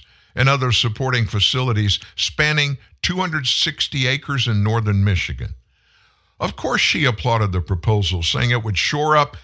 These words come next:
Michigan's status as the global hub of mobility and electrification.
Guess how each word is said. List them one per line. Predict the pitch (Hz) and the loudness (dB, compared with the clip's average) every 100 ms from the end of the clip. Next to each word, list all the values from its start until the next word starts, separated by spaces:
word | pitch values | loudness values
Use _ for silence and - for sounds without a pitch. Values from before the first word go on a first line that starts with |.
| - | -2
Michigan's | 135 143 135 120 110 | 0 2 2 2 2
status | - 151 147 147 135 - - - _ | 0 2 2 2 2 0 -4 -18 _
as | 139 131 | 2 2
the | 120 123 | 0 -2
global | 101 131 156 143 143 123 | -2 0 0 0 0 0
hub | 139 143 147 131 123 - - | 2 2 0 -4 -8 -14 -8
of | 127 117 | -6 0
mobility | 127 131 123 95 131 151 143 - 143 143 - _ _ _ _ | 0 2 0 0 0 2 0 0 0 0 -4 _ _ _ _
and | 123 | 0
electrification. | 127 127 123 - 110 - 101 - 95 85 - | 2 0 -2 -2 -2 -2 -4 0 0 0 -2